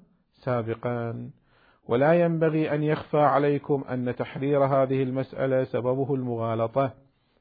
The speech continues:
التي وقعت لبعضهم، وإلا فبعد تحرير المسألة الأولى على وجهها الصحيح كما سيأتي، لا يبقى مجال لهذا النزاع. يعني لو حررنا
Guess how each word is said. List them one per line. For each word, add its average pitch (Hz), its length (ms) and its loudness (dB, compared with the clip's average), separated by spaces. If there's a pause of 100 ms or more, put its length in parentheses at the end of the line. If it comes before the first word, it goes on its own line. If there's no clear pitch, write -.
(160)
التي 120 360 -2
وقعت 143 560 4
لبعضهم، 120 840 0 (1200)
وإلا 202 480 6
فبعد 147 420 6
تحرير 147 420 2
المسألة 143 600 0
الأولى 165 960 8 (460)
على 156 240 10
وجهها 143 440 6
الصحيح 185 760 2
كما 151 280 0
سيأتي، 151 540 2
لا 285 240 8
يبقى 196 320 6
مجال 208 340 6
لهذا 185 280 8
النزاع. 160 580 2 (200)
يعني 151 140 0
لو 165 120 6
حررنا 170 680 6